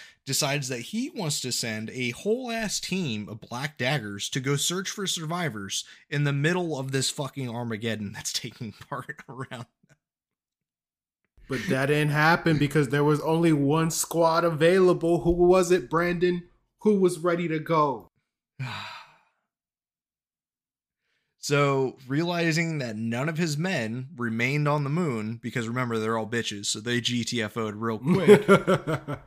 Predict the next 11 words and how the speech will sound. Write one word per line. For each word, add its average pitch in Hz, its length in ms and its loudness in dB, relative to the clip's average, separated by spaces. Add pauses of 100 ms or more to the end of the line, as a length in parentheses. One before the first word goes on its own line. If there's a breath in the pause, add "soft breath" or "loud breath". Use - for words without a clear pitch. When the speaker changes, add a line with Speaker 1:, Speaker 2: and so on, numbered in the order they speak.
(600)
Speaker 1:
John 151 520 0
one 151 260 0
one 156 180 -2
seven 110 520 -2
diverts 104 500 -4
himself 117 680 -2
and 113 240 -6
his 151 200 0
Spartans 110 500 -6
to 107 180 -8
assist. - 540 -4